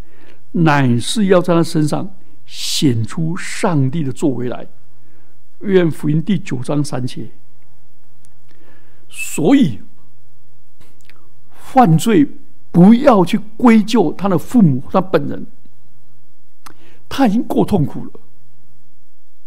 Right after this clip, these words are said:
第三个处方，耶稣非常了解我们的问题和谈判的策略。他在橄榄山，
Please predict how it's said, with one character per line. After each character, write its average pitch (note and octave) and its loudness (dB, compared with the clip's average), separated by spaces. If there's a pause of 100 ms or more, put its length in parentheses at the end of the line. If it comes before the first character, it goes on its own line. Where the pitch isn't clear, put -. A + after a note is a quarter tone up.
(1700)
第 B3+ 4
三 G#3 4
个 F#3+ 2 (220)
处 C3+ -2
方， E3+ 0 (600)
耶 B3 6
稣 C#4+ 2
非 C4+ 0
常 G3 2
了 C#3+ 4
解 E3+ 0 (180)
我 C#3 -4
们 A#2+ -2
的 C3+ 0
问 F3+ 2
题 C3+ -4 (880)
和 E3+ 2
谈 C3+ -2
判 F3+ 0
的 C3 0
策 C#3+ -2
略。 C3 0 (960)
他 B3 -2
在 A#3+ 2
橄 C3 -2
榄 A2+ 0
山， G#3 2